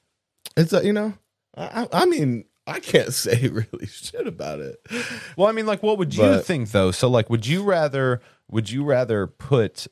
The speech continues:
Speaker 2: uh, in some form of ordinance that helps control where the numbers go? Like, it,
Speaker 1: Maybe
Speaker 2: it puts us at a
Speaker 1: I think
Speaker 2: cap?
Speaker 1: a first, uh, two good starts would be free birth control and,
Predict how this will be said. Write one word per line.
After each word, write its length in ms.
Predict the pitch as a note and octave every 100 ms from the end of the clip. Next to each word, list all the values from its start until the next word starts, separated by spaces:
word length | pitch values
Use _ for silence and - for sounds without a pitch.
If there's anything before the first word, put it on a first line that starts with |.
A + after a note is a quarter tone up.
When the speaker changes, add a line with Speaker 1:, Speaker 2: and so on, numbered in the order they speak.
| -
Speaker 2:
uh, 320 | G2 F2 E2+ -
in 340 | A#2 A2 G#2
some 440 | F#2 - - G#3 G#3+
form 300 | - E3 C3
of 100 | G2+
ordinance 760 | C3 C#3 G2+ F2 D2 - - _ _
that 260 | A2+ A2+ -
helps 380 | - C3+ C3+ -
control 920 | - B2 - - A#2 A#2 A2 G2+ F#2+ - -
where 240 | F2+ A#2+ A2+
the 100 | F#2
numbers 580 | F2 G2 A#2 C3+ C#3 G#2+
go? 560 | F#2+ E2+ G#2 C#3 F#3+ _ -
Like, 140 | A2
it, 40 | F3
Speaker 1:
Maybe 100 | G3
Speaker 2:
it 100 | F3
puts 180 | - E3+
us 120 | D3+ D3
at 100 | G#2+
a 20 |
Speaker 1:
I 340 | - - C3+
think 160 | D#3+ G3
Speaker 2:
cap? 80 | C3
Speaker 1:
a 40 |
first, 340 | - D3 C#3+ -
uh, 140 | A#2 A2+
two 180 | D#3+ D3+
good 180 | C3 G#2+
starts 380 | B2 G#2+ F#2+ F#2+
would 120 | F2+
be 400 | F#2+ F#2 F2+ F2 _ -
free 260 | - A2
birth 300 | F#2+ F#2+ F#2
control 640 | F#2+ F2+ - F#2 F2+ F2 -
and, 580 | E2+ F2 F2 E2+ E2